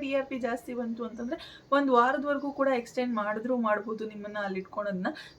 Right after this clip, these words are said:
So ಅದಕ್ಕೋಸ್ಕರ Bigg Boss ಮನೆಗೆ ಹೋಗ್ಬೇಕು ಅಂತಂದ್ರೆ ಸದ್ಯಕ್ಕೆ ಇವಾಗ ನೀವು ಏನೇನ್ ಮಾಡ್ಬೇಕು ಅಂತಂದ್ರೆ, ಮಂಡೆಯಿಂದ ಫ್ರೈಡೆವರೆಗೂ ಪ್ರಸಾರ ಆಗುವಂತಹ ಎಲ್ಲ ಸೀರಿಯಲ್ಸ್‌ನು, ಅಂದ್ರೆ ಕಲರ್ಸ್ ಕನ್ನಡದಲ್ಲಿ ಪ್ರಸಾರ ಆಗುವಂತಹ ಅಷ್ಟು ಸೀರಿಯಲ್ಸ್‌ನು ಕೂಡ ನೀವು ನೋಡ್ಬೇಕಾಗತ್ತೆ.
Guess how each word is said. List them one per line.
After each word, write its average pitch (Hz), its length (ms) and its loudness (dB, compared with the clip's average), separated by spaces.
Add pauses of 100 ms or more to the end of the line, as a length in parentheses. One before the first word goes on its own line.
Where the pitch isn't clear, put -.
So 294 120 8
ಅದಕ್ಕೋಸ್ಕರ 294 600 2 (160)
Bigg 233 180 0
Boss 294 300 6
ಮನೆಗೆ 262 280 0
ಹೋಗ್ಬೇಕು 247 560 0
ಅಂತಂದ್ರೆ 233 380 -2
ಸದ್ಯಕ್ಕೆ 269 440 -4
ಇವಾಗ 285 240 0
ನೀವು 262 200 -2
ಏನೇನ್ 226 400 -4
ಮಾಡ್ಬೇಕು 233 420 0 (120)
ಅಂತಂದ್ರೆ, 208 640 -6 (380)
ಮಂಡೆಯಿಂದ 320 540 0
ಫ್ರೈಡೆವರೆಗೂ 269 640 2
ಪ್ರಸಾರ 247 420 0
ಆಗುವಂತಹ 240 600 -2 (520)
ಎಲ್ಲ 254 340 0 (140)
ಸೀರಿಯಲ್ಸ್‌ನು, 254 600 0
ಅಂದ್ರೆ 214 260 0
ಕಲರ್ಸ್ 233 360 -4
ಕನ್ನಡದಲ್ಲಿ 285 420 -2
ಪ್ರಸಾರ 262 340 0
ಆಗುವಂತಹ 254 520 -2 (160)
ಅಷ್ಟು 330 440 -4
ಸೀರಿಯಲ್ಸ್‌ನು 277 580 -2
ಕೂಡ 240 200 -2 (100)
ನೀವು 226 160 -4
ನೋಡ್ಬೇಕಾಗತ್ತೆ. 202 1000 -6